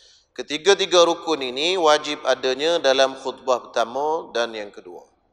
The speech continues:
Rukun yang keempat, membaca satu ayat daripada ayat-ayat Quran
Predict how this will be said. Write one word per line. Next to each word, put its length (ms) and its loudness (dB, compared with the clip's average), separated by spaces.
Rukun 320 0
yang 80 0
keempat, 480 4
membaca 640 0
satu 400 -4
ayat 480 2
daripada 880 2
ayat-ayat 640 2
Quran 400 4